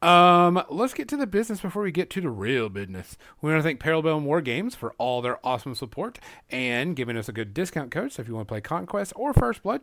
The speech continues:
check them out. And if you just like really cool models, you can get that too. We wanna thank Turbo Dork for also being a good sponsor. If you like metallic paints and color shifting paints, go check them out. Turbo Dork is really awesome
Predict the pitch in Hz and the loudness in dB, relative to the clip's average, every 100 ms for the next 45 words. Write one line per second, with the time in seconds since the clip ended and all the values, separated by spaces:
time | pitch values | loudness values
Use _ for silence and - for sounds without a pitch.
0 | _ - 156 143 202 240 - - - 143 | _ -4 -4 0 -2 -2 -10 -18 -6 -6
1 | 95 208 190 165 151 185 240 208 233 202 | -2 -2 0 0 -2 -2 0 4 4 4
2 | 156 - 127 147 123 165 156 - 196 92 | 0 -4 -8 -4 -4 -2 -4 -2 -6 -8
3 | _ _ _ _ - - - - 127 131 | _ _ _ _ -20 -20 -20 -6 0 2
4 | 127 143 139 _ - 117 120 110 185 - | 2 0 -2 _ -4 -2 -2 0 0 -2
5 | - - _ - 123 117 104 117 110 113 | -12 -20 _ -6 -2 -2 -2 -4 -4 -4
6 | 110 113 110 147 180 220 131 113 107 160 | -4 -6 -2 -2 -2 -4 -4 -4 -4 -2
7 | 156 127 160 160 143 131 160 - 175 170 | -2 -2 -4 -4 -6 -4 -4 -4 -6 -4
8 | 180 185 - 117 107 107 131 143 135 131 | -6 -8 -14 -20 -12 -4 -4 -2 -4 -4
9 | 151 135 208 - - 107 95 101 117 - | -4 -6 -6 -10 -16 -12 -10 -8 -8 -8
10 | 151 147 143 147 185 160 170 175 180 | -8 -8 -6 -6 -6 -4 -4 -6 -8